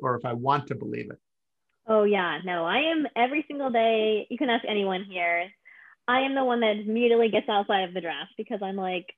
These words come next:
Speaker 2: "Oh, I don't wanna be in there." <laughs> So
Speaker 1: Because it
Speaker 2: that
Speaker 1: slows you down, or because, or
Speaker 2: Yeah.
Speaker 1: because of the discomfort of, like, being that close to people?
Speaker 2: No, just because it slows you down.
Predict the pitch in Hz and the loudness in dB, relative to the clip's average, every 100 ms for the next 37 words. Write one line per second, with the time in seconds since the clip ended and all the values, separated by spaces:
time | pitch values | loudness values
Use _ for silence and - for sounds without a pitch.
0 | _ _ - 277 262 254 240 214 208 185 | _ _ -8 -4 -4 -4 -6 -6 -8 -6
1 | 190 208 - - - 349 285 294 254 233 | -8 -8 -12 -16 0 2 4 2 0 0
2 | 202 - _ _ _ - - - - - | -6 -10 _ _ _ -14 -14 -14 -18 -20
3 | - - _ _ - _ _ _ - 185 | -20 -20 _ _ -20 _ _ _ -8 -6
4 | 82 - 156 - 160 170 175 160 196 151 | -6 -4 -6 0 2 4 2 2 4 6
5 | 220 131 147 123 127 120 139 160 185 208 | 4 2 -2 -2 -2 0 0 0 0 -4
6 | - _ - 143 135 127 120 135 131 131 | -6 _ -2 0 2 -2 -6 -4 -2 0
7 | 127 117 98 - 165 - 131 123 127 139 | -2 -6 -10 -16 -16 -6 -4 -2 0 0
8 | 123 120 113 117 - - 131 117 127 113 | 0 -2 -2 -2 -4 -4 -6 -4 -6 -4
9 | 113 107 107 120 110 104 104 - 107 107 | -2 -2 -2 -6 -4 -6 -8 -6 -6 -6
10 | - 107 107 - - - _ _ _ _ | -8 -12 -12 -14 -18 -18 _ _ _ _
11 | _ _ _ _ _ _ _ _ _ _ | _ _ _ _ _ _ _ _ _ _
12 | _ _ _ _ _ _ _ 226 208 208 | _ _ _ _ _ _ _ -4 0 2
13 | 196 196 202 330 294 247 226 208 202 180 | 2 0 -2 -2 0 0 2 2 2 -2
14 | 160 180 | -6 -8